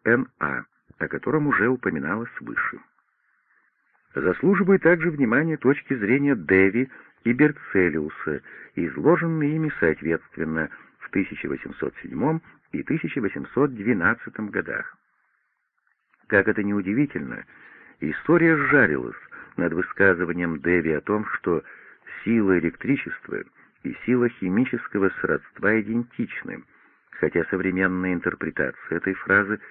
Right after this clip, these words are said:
могла бы удивить самого ее автора, жившего в далекую от совершенства эпоху развития химии. Дело в том, что мощные силы химического сродства представляют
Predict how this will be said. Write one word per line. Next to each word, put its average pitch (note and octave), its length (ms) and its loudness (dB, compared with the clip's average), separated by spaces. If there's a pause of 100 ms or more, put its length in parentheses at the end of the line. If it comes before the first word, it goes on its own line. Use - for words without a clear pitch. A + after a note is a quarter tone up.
(380)
могла D2 420 0
бы F#2+ 140 -2
удивить G2+ 440 -2 (560)
самого D#2+ 340 0
ее G2 340 0
автора, - 560 -2 (480)
жившего E2+ 640 0 (280)
в C#2 160 -8
далекую B2 500 0
от B2+ 80 -6
совершенства G#2 800 0
эпоху G#2+ 380 -4
развития F#2 540 -2 (100)
химии. A1+ 380 -10 (840)
Дело C#3 300 4
в - 60 -6
том, F3+ 200 2
что - 240 -4
мощные C#3+ 720 0 (160)
силы C3+ 360 2 (480)
химического G#2+ 720 2 (100)
сродства - 640 2 (520)
представляют E2+ 640 2